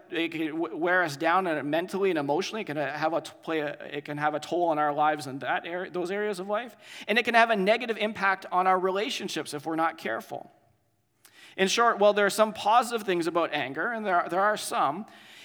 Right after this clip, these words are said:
in, in s-, in other cases, we have to actually be careful and be reflective on what is causing us to be angry and what is our response of anger really doing in us and maybe motivating us to do.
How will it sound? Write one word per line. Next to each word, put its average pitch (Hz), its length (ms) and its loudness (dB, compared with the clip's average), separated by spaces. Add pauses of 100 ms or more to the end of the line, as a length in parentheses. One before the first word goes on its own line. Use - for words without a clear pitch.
(120)
in, 196 260 2
in 196 160 0
s-, - 260 -4 (640)
in 196 220 -2
other 277 240 4
cases, 180 480 -2
we 190 380 -6
have 220 260 -2
to 226 80 -4
actually 202 260 0
be 180 120 -8
careful 196 640 -4
and 156 80 -4
be 165 140 -6
reflective 170 640 -4
on 160 200 -2
what 180 200 -4
is 254 160 -10
causing 196 420 -4
us 175 120 -6
to 160 100 -10
be 160 160 -4
angry 170 280 -2
and 147 120 -2
what 190 160 -2
is 196 120 -4
our 165 120 0
response 190 480 -4
of 160 120 -10
anger 165 460 -2 (240)
really 190 300 2
doing 185 420 -2
in 202 300 -4
us 147 340 -4
and 160 240 -2
maybe 170 320 0
motivating 170 640 -2
us 160 180 -2
to 156 160 -10
do. 180 400 -8